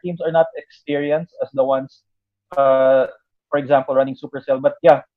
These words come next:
we try to push down the decision-making so that the people who are creating the games themselves are not just being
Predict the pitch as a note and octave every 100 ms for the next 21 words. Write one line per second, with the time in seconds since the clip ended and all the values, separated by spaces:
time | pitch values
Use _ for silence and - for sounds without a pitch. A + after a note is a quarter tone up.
0 | - D#3 - F3 F3 F3+ F3+ E3+ D3 D3
1 | D3 C#3+ C3 C#3+ C#3 C#3 C3+ B2+ - C3
2 | B2+ D3+ C#3+ C#3+ - _ _ - E3+ -
3 | F3+ F3+ F3+ E3+ D3+ D3+ E3 D#3+ E3+ D#3+
4 | C#3 D3 C#3+ D3+ C3+ C#3+ C3 C#3+ C#3 C#3+
5 | C#3 C#3 C3 C3 C#3 C3+